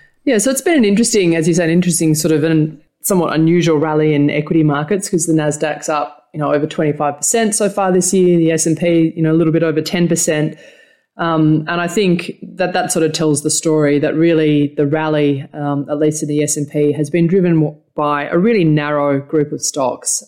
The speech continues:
um, and that's effectively, you know, the tech sector. So it hasn't been a broad-based rally, and, and I think if you, if you sort of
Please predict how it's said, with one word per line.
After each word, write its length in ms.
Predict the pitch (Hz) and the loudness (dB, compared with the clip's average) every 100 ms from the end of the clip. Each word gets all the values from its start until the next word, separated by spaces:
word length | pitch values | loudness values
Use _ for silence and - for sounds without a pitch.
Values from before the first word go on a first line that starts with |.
| 147 | -14
um, 420 | 143 139 135 135 | -8 -2 -2 -2
and 120 | 139 | -4
that's 160 | 143 - | -8 -10
effectively, 680 | 135 139 151 139 143 139 139 _ _ _ _ - | -6 -4 -2 0 0 0 -2 _ _ _ _ -6
you 80 | 143 | -2
know, 40 | |
the 80 | 151 | -2
tech 260 | - 139 | -4 -6
sector. 360 | - - - 151 | -4 -6 -2 -4
So 240 | - 165 | -2 -2
it 160 | 156 208 | 0 0
hasn't 260 | 220 190 170 | 0 0 2
been 160 | 165 | 0
a 60 | 151 | 0
broad-based 600 | 156 156 156 147 143 - | 2 0 0 -2 -2 -4
rally, 380 | 151 143 147 147 | -2 0 0 0
and, 240 | 143 143 | 0 -2
and 160 | 143 147 | -4 -6
I 60 | |
think 220 | 151 156 | -2 -2
if 100 | 156 | 0
you, 240 | 156 143 143 | 2 2 2
if 160 | 151 160 | 0 -2
you 60 | |
sort 200 | 156 160 | -2 0
of 120 | 147 | 0